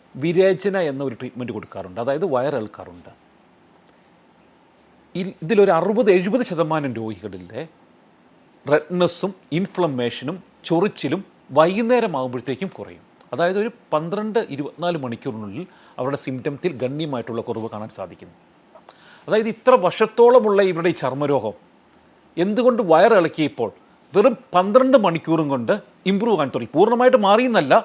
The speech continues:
അവരുടെ ചൊറിച്ചിലും ആ റെഡ്നെസ്, ഒരു ചൊ-, റെഡ് കളർ ഉണ്ടാവും, ഇൻഫ്ലമേഷൻ എന്ന് പറയും, അതിലാണ്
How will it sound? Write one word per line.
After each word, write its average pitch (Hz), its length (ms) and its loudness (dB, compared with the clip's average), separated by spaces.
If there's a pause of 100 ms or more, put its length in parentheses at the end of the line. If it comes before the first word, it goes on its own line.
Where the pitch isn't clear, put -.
(340)
അവരുടെ 156 320 0
ചൊറിച്ചിലും 185 520 -2 (300)
ആ 156 80 2 (120)
റെഡ്നെസ്, 151 500 2 (140)
ഒരു 151 140 -2 (320)
ചൊ-, 147 180 -2 (280)
റെഡ് 147 200 0
കളർ 143 220 2
ഉണ്ടാവും, 113 240 0
ഇൻഫ്ലമേഷൻ 143 480 -2
എന്ന് 113 120 -6
പറയും, 107 180 -8 (360)
അതിലാണ് 160 480 -2